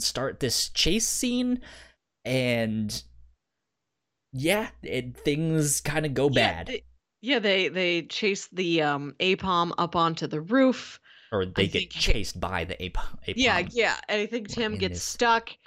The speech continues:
Speaker 1: crazed
Speaker 2: has to
Speaker 1: state.
Speaker 2: take his pants off to escape the Aipom. You know, classic, all ages fun.
Speaker 1: Slapstick fun, yeah.
Speaker 2: Yeah, yeah.
Speaker 1: Um, and so he, he finally makes it out to, I guess, one of the main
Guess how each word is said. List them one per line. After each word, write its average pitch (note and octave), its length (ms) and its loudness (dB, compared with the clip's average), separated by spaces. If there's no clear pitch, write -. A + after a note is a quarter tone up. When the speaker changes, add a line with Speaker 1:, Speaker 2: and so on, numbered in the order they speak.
Speaker 1:
crazed G3+ 260 0
Speaker 2:
has - 120 -4
to - 100 -8
Speaker 1:
state. - 160 -8
Speaker 2:
take - 140 -2
his E3 320 -8
pants A3 440 -6
off A3 260 4
to E3+ 140 -6
escape F#3+ 460 -4
the D3+ 120 -6
Aipom. F#3+ 420 2
You A#3 100 2
know, E3+ 120 2
classic, D#4+ 760 0
all C#4+ 260 6
ages A3 300 -2
fun. C#3+ 340 -10
Speaker 1:
Slapstick - 600 -4
fun, - 280 -4
yeah. G#2 240 -2
Speaker 2:
Yeah, A3 360 -4
yeah. B3 320 -4
Speaker 1:
Um, B2 520 2
and A#2 120 -2
so C3 80 2
he, F#3 260 2
he F3 540 0
finally G3+ 440 0
makes D#3 280 0
it - 100 2
out B2 320 -2
to, A#2+ 500 0
I A#2+ 120 -2
guess, B2 260 -2
one B2 160 2
of G#2+ 140 0
the G#2 80 0
main G#2+ 640 2